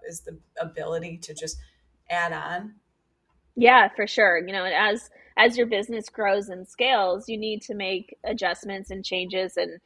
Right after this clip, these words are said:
Speaker 2: and additions, right? So ClickUp allows you to do that with the, the functionality of, of the software. Makes it easy.
Speaker 1: Yeah, absolutely.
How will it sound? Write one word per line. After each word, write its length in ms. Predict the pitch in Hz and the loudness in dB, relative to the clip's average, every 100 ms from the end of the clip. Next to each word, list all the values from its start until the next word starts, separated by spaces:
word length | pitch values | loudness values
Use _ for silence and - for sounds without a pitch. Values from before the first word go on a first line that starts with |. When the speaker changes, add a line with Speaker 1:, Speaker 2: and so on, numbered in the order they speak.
| - _ - | -20 _ -2
Speaker 2:
and 240 | 208 180 | 0 2
additions, 760 | - 220 175 - 196 240 269 240 | 0 2 2 2 2 0 -4 2
right? 380 | 202 196 208 202 | 6 8 6 2
So 240 | - 220 | 2 2
ClickUp 380 | 208 - 220 233 202 | 2 -2 0 2 2
allows 520 | 196 165 190 220 - | 4 6 6 2 -4
you 380 | 202 190 190 - - | -4 -4 -6 -10 -8
to 460 | 190 180 175 175 - _ _ - | -6 -4 -4 -6 -10 _ _ -6
do 240 | 247 247 | -4 0
that 300 | 202 180 - | 0 0 -4
with 160 | 202 196 | -8 -6
the, 340 | 180 175 220 208 | -4 -4 -4 -6
the 120 | 196 _ | -6 _
functionality 760 | 202 196 190 170 170 175 170 170 - _ _ | -4 -4 -6 -2 -2 -2 -4 -6 -10 _ _
of, 320 | - 180 165 185 - | 2 2 2 -8 -2
of 180 | 196 208 | -2 0
the 80 | |
software. 680 | 247 156 139 - 139 98 240 _ _ _ | -6 -4 -4 -6 -8 -8 -10 _ _ _
Makes 220 | 214 196 | -8 -6
it 60 | 165 | -6
easy. 360 | 156 160 143 202 _ _ _ _ _ | -6 -2 -4 -6 _ _ _ _ _
Speaker 1:
Yeah, 260 | 170 147 147 - _ | -6 -6 -6 -18 _
absolutely. 460 | 165 170 170 156 | -8 -6 -8 -10